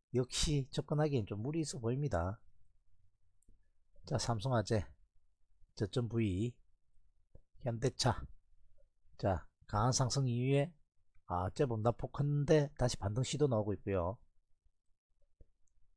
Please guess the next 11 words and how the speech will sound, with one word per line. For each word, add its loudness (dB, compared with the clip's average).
자, 0
케이비금융 2
육만 2
원대 0
쉽게 -4
잘 2
못 0
넘어가고 4
있습니다. -2
에스오일 2
마찬가지입니다. -2